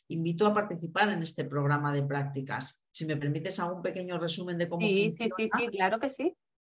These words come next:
Speaker 1: Para que así todo el mundo pueda conocerlo. Pues mira, dentro de nuestro programa formativo principal, que es el programa que le llamamos A V Rocket, ¿vale? Es un programa que tiene una duración de un año completa,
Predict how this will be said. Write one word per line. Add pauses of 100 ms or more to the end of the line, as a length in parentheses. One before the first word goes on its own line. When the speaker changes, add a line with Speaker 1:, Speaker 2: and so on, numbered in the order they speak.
(400)
Speaker 1:
Para
que
así
todo
el
mundo
pueda
conocerlo.
Pues
mira,
dentro
de
nuestro
programa
formativo
principal,
que
es
el
programa
que
le
llamamos
A
V
Rocket,
¿vale? (260)
Es
un
programa
que
tiene
una
duración
de
un
año
completa,